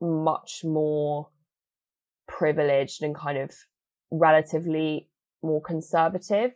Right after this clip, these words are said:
than other parts where a lot of our kind of more activisty friends lived. And so I didn't go to school with anyone that kind of, whose family was like my own, um, or who kind of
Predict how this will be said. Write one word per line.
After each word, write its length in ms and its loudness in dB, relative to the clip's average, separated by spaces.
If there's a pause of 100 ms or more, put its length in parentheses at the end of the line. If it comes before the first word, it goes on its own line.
(120)
than 340 0 (100)
other 200 2
parts 720 -2
where 260 -2
a 60 0
lot 160 0
of 120 0
our 140 -2
kind 300 -8
of 120 -4 (800)
more 220 2
activisty 680 -4
friends 380 -4
lived. 240 -4
And 100 -18
so 120 -2
I 200 0
didn't 380 0
go 140 0
to 100 -16
school 240 -2
with 160 2
anyone 680 0 (200)
that 260 -4 (520)
kind 200 -4
of, 120 -6 (120)
whose 160 -6
family 420 0
was 180 -2
like 280 0
my 320 -4
own, 280 -6 (160)
um, 500 -8 (720)
or 140 -2
who 80 -4
kind 240 -4
of 80 -8